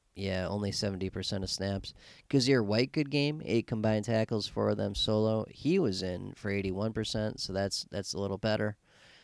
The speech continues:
Derwin James, down week, five combined tackles, four of them solo. He played a hundred percent of snaps, though, because he's Derwin James.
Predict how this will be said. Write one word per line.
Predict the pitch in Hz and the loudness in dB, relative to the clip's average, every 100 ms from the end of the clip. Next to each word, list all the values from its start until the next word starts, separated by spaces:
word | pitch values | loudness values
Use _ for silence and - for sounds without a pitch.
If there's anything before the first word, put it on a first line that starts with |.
| - | 0
Derwin | 143 147 135 | 4 4 4
James, | 117 117 120 113 | 4 4 2 0
down | 110 110 110 | 2 2 2
week, | 110 107 | 2 0
five | - 110 104 - | -2 0 0 0
combined | 101 98 98 | -2 0 0
tackles, | - 101 101 95 98 98 - - | 0 0 0 0 0 -2 -10 -16
four | - 101 95 | -6 -2 0
of | 95 | -2
them | 92 95 | -4 -4
solo. | - 92 92 95 95 - | -4 -2 0 0 0 -2
He | 113 107 | -4 -6
played | - 90 90 | -2 0 0
a | |
hundred | 90 | -4
percent | 85 92 90 - | -4 -4 -6 -6
of | |
snaps, | - - - - | -6 -6 -8 -6
though, | 55 | -6
because | - - 92 90 | -6 -8 -8 -6
he's | 92 90 | -8 -6
Derwin | 95 92 95 95 | -4 -4 -6 -8
James. | 113 135 170 185 - - | -4 -2 -2 -6 -12 -16